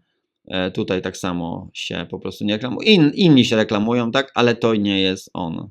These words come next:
Też ciekawe reklamy, nie? Piesek i, i tak dalej. E, no właśnie, także,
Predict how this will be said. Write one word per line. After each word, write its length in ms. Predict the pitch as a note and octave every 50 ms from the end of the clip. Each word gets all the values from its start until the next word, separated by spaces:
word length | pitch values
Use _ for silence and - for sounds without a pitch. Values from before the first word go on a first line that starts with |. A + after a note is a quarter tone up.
| A2 C#3
Też 200 | - - - -
ciekawe 340 | - - - - - F2 -
reklamy, 360 | - - - - - B1 -
nie? 180 | - - - - _
Piesek 460 | - - - - - - - - -
i, 40 | - - _ _ _ _ _ _ - - - - _ -
i 20 |
tak 140 | - - -
dalej. 200 | - - - - _ _ _ - - _ _ _ _ _ _ _ -
E, 280 | - C3 C3 C3+ C3+ C#3
no 140 | D#3+ G3+ F#3
właśnie, 460 | D#3+ C#3 G#2+ - - - - - G#2
także, 560 | A#2+ A#2+ B2+ B2 B2 C3+ C#3 C#3 C3+ C3+ B2+